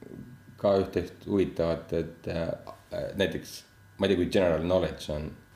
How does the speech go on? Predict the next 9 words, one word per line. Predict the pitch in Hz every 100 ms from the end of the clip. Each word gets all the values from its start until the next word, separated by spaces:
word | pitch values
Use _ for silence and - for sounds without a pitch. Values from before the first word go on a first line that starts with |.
| -
et, | 110 101 95 - -
äh, | 101 98 98 95 95 95 92 92 92 - - - - -
noh, | 95 90
mingi | 110 104
tu-, | 131 135
kuni | 131 147 104
tuhat | - 95
kaheksasada | 113 104 - 95 85 78 - - - - - - - -
aastani. | 85 - -